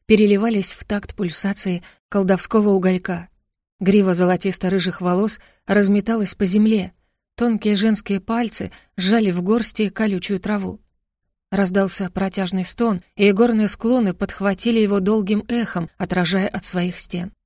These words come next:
Стон, полный сладостной муки и томительного блаженства, прозвучал среди облаков, словно вечный гимн жизни. Двое, слившись в одно, вместе поднимались к вершине, по сравнению с которой даже самые неприступные горы мира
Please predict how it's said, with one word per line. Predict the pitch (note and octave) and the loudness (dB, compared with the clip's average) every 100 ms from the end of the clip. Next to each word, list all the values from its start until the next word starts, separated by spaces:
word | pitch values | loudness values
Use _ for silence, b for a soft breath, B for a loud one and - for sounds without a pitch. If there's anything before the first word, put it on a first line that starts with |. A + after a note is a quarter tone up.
| _ _ | _ _
Стон, | - - A#3 G#3+ | -8 -2 0 0
полный | F#3 G#3 G3+ F#3 F3+ | 0 0 2 2 0
сладостной | - G3+ G3+ F3 - F3 | 0 0 0 -2 -2 0
муки | F3 A3+ A3 F3+ B B - | 2 0 0 -4 B B -2
и | G#3 | 2
томительного | G3+ G#3+ G#3+ G3 F#3 F3+ | 4 2 2 -2 0 0
блаженства, | F#3 F3+ E3+ A#3 A3 - F#3 - | 0 0 0 0 0 -4 -8 -8
прозвучал | - G#3+ G3+ A3 B3+ B3 | 0 0 2 0 0 -2
среди | - G#3 F#3+ G#3+ | 0 0 2 0
облаков, | F#3 G3 F#3 A#3+ G#3+ - b b - | 0 -2 -2 -2 -2 -6 b b -10
словно | - G#3+ G#3+ G3 | 0 4 4 4
вечный | F#3+ A#3 - G#3 F#3+ | 4 2 2 2 2
гимн | G3+ G#3 G3 - | 4 4 2 -2
жизни. | F#3+ G3+ A3 F#3 F3 - _ _ _ _ _ | -4 0 0 -2 -8 -14 _ _ _ _ _
Двое, | F3 F#3 A3 G3+ | -2 2 2 0
слившись | D#3 F#3+ F#3+ - F3+ | -2 -2 -2 -2 -4
в | F3+ | -2
одно, | F3+ F3 G3+ G3 - - | -2 2 0 0 -8 0
вместе | G3+ A3+ G#3+ - F#3+ | 4 4 2 -2 -2
поднимались | G#3 G3 G#3 G#3 G3+ F#3 | 0 2 2 2 0 -2
к | - | -4
вершине, | F#3 F#3 - A#3 G#3+ F3 B B | -2 -2 -2 0 0 -2 B B
по | G#3 | -6
сравнению | F#3+ F#3+ F#3 F#3 F3+ | 0 2 2 2 0
с | - | -2
которой | F3+ G#3 A3+ F#3 B B | -2 0 0 -2 B B
даже | A#3+ A3 | -2 -2
самые | A3 A#3+ G#3+ G3 | 0 0 0 0
неприступные | F#3+ G3 - G#3+ - F#3 F3+ | 0 -2 -2 -4 -2 -2 0
горы | G3+ F#3 | 0 0
мира | F3 G#3 A3+ F#3 | 0 0 0 -4